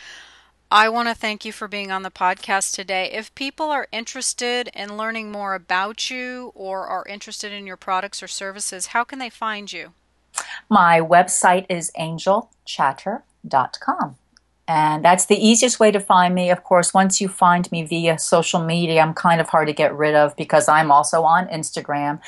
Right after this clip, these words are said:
Speaker 2: certainly very active on Facebook. And we have a closed group called Angel Chatter.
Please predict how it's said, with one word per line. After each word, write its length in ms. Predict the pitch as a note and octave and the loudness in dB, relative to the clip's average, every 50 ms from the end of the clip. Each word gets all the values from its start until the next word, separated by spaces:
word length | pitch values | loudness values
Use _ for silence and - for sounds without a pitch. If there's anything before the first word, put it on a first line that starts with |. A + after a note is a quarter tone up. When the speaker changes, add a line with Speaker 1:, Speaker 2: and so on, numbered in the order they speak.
| - - - - - - | -18 -16 -18 -18 -10 -6
Speaker 2:
certainly 540 | - - - - F#3+ F#3+ - G3 F#3 F3+ | -2 0 4 4 4 4 4 2 0 0
very 340 | E3+ F#3 E3 E3 E3+ F3 E3+ | 2 2 2 4 4 4 6
active 400 | D#3+ D#3 D#3+ E3 - F3+ E3+ - | 6 4 4 2 -2 -6 -2 2
on 180 | D#3+ D#3 D#3 D#3+ | 2 2 2 -2
Facebook. 800 | - - F#3 E3 E3+ F3+ - - - - D#3 C#3+ C#3+ C#3+ - - - | -6 -4 -4 -4 -2 -4 -6 -8 -8 -4 -2 0 0 -2 -4 -6 -4
And 320 | E3+ D#3+ D#3 D3+ D3+ D3+ | -2 -2 0 -2 -2 -2
we 140 | D#3+ E3 E3+ | -4 -4 -6
have 380 | D#3+ D#3+ E3+ E3+ E3 E3 D#3 - - | -4 0 2 4 6 4 4 2 0
a 160 | D#3+ D#3+ D3+ D3 | -2 -2 -2 -2
closed 500 | - - - F3+ F3 F#3 G3+ G#3+ - - | -6 -2 0 2 4 4 2 0 -2 -4
group 240 | - D#3+ D#3 D3+ - | -2 -4 -4 -4 -4
called 340 | - - D#3+ D#3+ F3 - - | 2 4 4 4 4 4 0
Angel 320 | - D#3+ D3+ - - C#3 | -4 -4 -4 -4 -6 -6
Chatter. 480 | - - - C3+ B2+ B2 C3 D#3 F#3+ | -6 -2 0 0 2 2 0 -2 -4